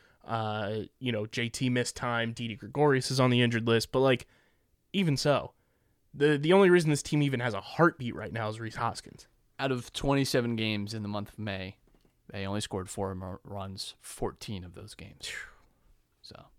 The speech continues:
Speaker 1: That's
Speaker 2: that's brutal. <laughs>
Speaker 1: brutal.
Speaker 2: That's not winning baseball.
Speaker 1: Although, if he keeps his, his hot streak going,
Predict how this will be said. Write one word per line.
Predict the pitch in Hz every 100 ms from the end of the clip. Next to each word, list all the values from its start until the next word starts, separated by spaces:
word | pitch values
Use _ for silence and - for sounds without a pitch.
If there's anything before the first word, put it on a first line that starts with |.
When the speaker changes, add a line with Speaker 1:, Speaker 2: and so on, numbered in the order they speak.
| - - - - - _ _ - _ _
Speaker 1:
That's | 170 151 - - - - - - - _ _ _
Speaker 2:
that's | -
brutal. | - 202 113 -
<laughs> | _
Speaker 1:
brutal. | 175 226 208
Speaker 2:
That's | 196 -
not | 156 160 160
winning | 147 135
baseball. | 120 110 104 101 - - _ - - -
Speaker 1:
Although, | 156 165 180 139 131
if | 147 -
he | 151
keeps | - 208 -
his, | 165 139 131 - - _ - -
his | 131
hot | 131 165
streak | 143 151 135
going, | 131 156 120 104